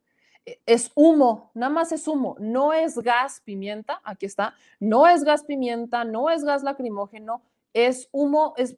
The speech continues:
humito de los extintores, lo vuelvo a decir. Esto sí, es humo de los extintores. Ahora, este humo no lo confundan, porque aquí es donde están confundiendo todos.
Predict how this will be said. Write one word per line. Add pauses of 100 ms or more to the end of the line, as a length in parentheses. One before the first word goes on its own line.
(120)
humito
de
los
extintores,
lo
vuelvo
a
decir. (440)
Esto
sí, (160)
es
humo
de
los
extintores. (560)
Ahora, (1200)
este
humo
no
lo
confundan,
porque
aquí
es
donde
están
confundiendo
todos.